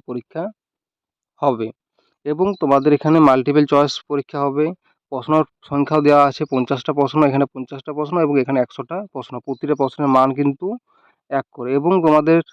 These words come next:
যে নেগেটিভ মার্কিং থাকে পয়েন্ট টু ফাইভ, অর্থাৎ চারটা প্রশ্ন ভুল গেলে তোমাদের এক নম্বর কিন্তু কাটা যাবে। যেভাবে তোমাদের টেস্ট নেওয়া হয় সেভাবে কিন্তু এখানে টেস্ট নেওয়া হবে। একদম,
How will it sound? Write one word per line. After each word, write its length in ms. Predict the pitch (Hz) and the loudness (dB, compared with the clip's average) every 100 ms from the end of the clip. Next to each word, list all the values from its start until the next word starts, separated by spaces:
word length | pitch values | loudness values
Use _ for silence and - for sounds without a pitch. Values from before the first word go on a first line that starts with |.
| _ _ _ 131 | _ _ _ -4
যে 60 | |
নেগেটিভ 380 | 135 139 151 147 | 2 4 4 4
মার্কিং 340 | 160 139 139 160 - | 6 4 2 -6 -6
থাকে 260 | 131 - 156 208 _ _ _ - | -6 -6 -10 -10 _ _ _ -6
পয়েন্ট 340 | 139 143 151 - - _ | 0 2 2 -2 -16 _
টু 80 | 147 - | -14 -6
ফাইভ, 160 | 135 131 | -4 0
অর্থাৎ 200 | 131 - 139 | -2 -2 -6
চারটা 260 | 139 131 - 139 | -4 -4 -6 -6
প্রশ্ন 160 | 131 143 | -2 -2
ভুল 120 | 123 139 | 0 0
গেলে 140 | 143 151 | 2 2
তোমাদের 260 | 143 139 135 | 0 0 2
এক 120 | 123 135 | 2 4
নম্বর 180 | 139 135 | 4 2
কিন্তু 160 | 135 147 | 0 -2
কাটা 340 | - 117 143 190 _ _ _ - | -4 -8 -8 -10 _ _ _ -6
যাবে। 160 | 127 | -2
যেভাবে 320 | 131 147 147 160 | 2 2 2 0
তোমাদের 200 | 151 156 151 | 2 0 2
টেস্ট 220 | 143 151 - | 0 0 -4
নেওয়া 160 | 127 131 | -6 -6
হয় 140 | 139 151 | -4 0
সেভাবে 240 | 143 131 143 | 2 4 4
কিন্তু 140 | 151 143 | 4 2
এখানে 160 | 147 143 | 0 -4
টেস্ট 200 | 131 123 131 | -8 -10 -8
নেওয়া 180 | 135 180 214 _ _ - | -4 -4 -6 _ _ -12
হবে। 240 | 117 113 123 _ _ _ _ _ _ _ _ _ _ _ _ _ _ - - - | -12 -12 -20 _ _ _ _ _ _ _ _ _ _ _ _ _ _ -20 -10 -2
একদম, 260 | 170 165 | 2 2